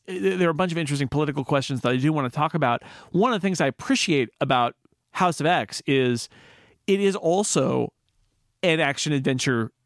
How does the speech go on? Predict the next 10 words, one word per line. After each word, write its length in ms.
set 260
piece, 240
an 160
X-Men 560
story 380
with 180
a 40
twist, 440
which 180
is 280